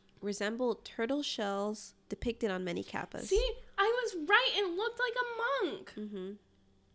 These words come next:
Speaker 1: I didn't, did not believe you. I agreed. But it's just, um,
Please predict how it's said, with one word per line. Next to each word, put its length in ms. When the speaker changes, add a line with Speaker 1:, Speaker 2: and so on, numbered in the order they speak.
Speaker 1:
I 120
didn't, 720
did 160
not 280
believe 340
you. 140
I 120
agreed. 380
But 240
it's 260
just, 280
um, 420